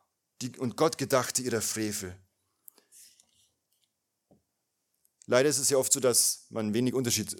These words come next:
sieht zwischen uns Christen, wo wir sagen, wir, wir leben aus Gnade und wollen Gottes Gebote halten, und dem Rest der Welt. Wir sind ein Spielball der Mächte um uns herum,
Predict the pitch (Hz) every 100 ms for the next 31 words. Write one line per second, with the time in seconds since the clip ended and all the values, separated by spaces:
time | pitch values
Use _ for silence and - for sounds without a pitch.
0 | 104 98 110 104 - 95 101 107 107 -
1 | - _ _ _ _ _ - 120 147 -
2 | 147 139 135 110 101 95 101 104 104 104
3 | 98 - - 92 90 101 98 - 90 92
4 | 104 101 92 95 90 95 - - 95 92
5 | 92 110 107 101 101 - - 107 104 120
6 | 107 85 80 80 - _ _ _ _ _
7 | _ _ _ 320 _ _ _ 285 _ _
8 | _ _ _ _ _ _ _ _ _ _
9 | _ _ _ _ _ _ - 104 127 123
10 | - - - - 104 - 135 147 139 135
11 | 127 113 110 120 - 123 123 120 117 110
12 | 110 131 147